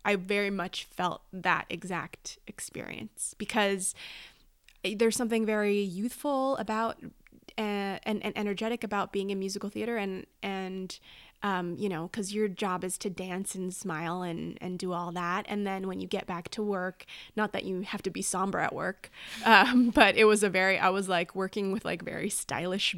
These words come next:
beauty clients and things like that. So I would, like, put on my cool blazer and my red lipstick and pretend to be a publicist. And I was actually pretty good at it. I would, I would write and,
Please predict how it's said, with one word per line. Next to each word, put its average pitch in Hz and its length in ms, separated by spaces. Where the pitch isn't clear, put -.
beauty 240 260
clients - 500
and 180 120
things 180 200
like 175 160
that. - 280
So 208 120
I 185 140
would, 196 180
like, 170 300
put - 180
on 190 180
my 208 300
cool 254 260
blazer 233 460
and 160 180
my 170 160
red 196 220
lipstick 190 400
and 160 180
pretend 196 680
to 202 160
be 180 260
a 180 80
publicist. 180 640
And 185 300
I 196 100
was 233 140
actually 226 380
pretty 196 320
good 262 160
at - 160
it. 165 120
I 165 100
would, 170 220
I 170 140
would 175 140
write 170 320
and, 175 200